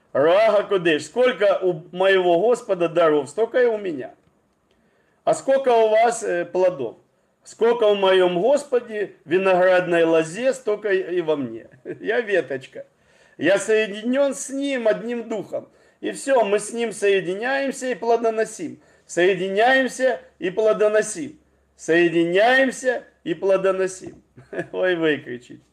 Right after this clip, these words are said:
Поэтому многие, молодые особенно, верующие, ищут каких-то проявлений. Один мне написал:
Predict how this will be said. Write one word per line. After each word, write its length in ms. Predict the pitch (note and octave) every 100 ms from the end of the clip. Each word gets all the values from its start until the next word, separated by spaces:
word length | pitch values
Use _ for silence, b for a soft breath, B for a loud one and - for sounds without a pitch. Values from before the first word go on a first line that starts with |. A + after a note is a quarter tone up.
| _ b b b -
Поэтому 300 | G3 A3 G#3
многие, 540 | A3 C4 C4 F3+ D#3
молодые 640 | D#3+ F#3+ G3 F#3 G#3+ G#3 E3
особенно, 460 | - D3+ C#3 C3+
верующие, 560 | C#3 A3+ A#3 F3+ D#3+ D#3 b -
ищут 420 | A#3 G3+ G#3 E3+
каких-то 480 | F3+ C4 - - G#3
проявлений. 720 | G3 A3+ A#3 A#3 G3 C3+ B2
Один 300 | C3+ A3 G#3
мне 160 | G3+
написал: 440 | F3+ E3 - E3+